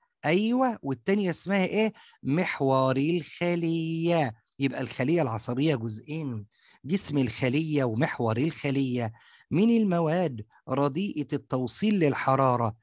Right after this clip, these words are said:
مادام رديئة يبقى مين؟ عندنا مثلا الخشب والبلاستيك. السؤال الثالث، عدد الأعصاب الشوكية،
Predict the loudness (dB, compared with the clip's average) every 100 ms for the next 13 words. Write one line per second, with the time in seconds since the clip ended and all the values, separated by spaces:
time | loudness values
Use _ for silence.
0 | _ 0 2 4 2 2 0 -2 -2 -2
1 | -4 -4 -4 -2 0 0 -2 -4 _ 0
2 | 2 2 2 0 0 -2 -4 -2 -2 0
3 | -2 -6 _ -6 -4 -2 0 0 2 0
4 | 0 0 2 2 0 0 0 0 -4 -6
5 | -6 -8 -20 -20 -16 -10 -4 2 2 2
6 | 0 2 4 2 0 _ -20 _ 2 6
7 | 6 4 0 -2 0 -2 0 -2 -2 -2
8 | 0 -2 0 -2 -2 -2 -2 0 0 -2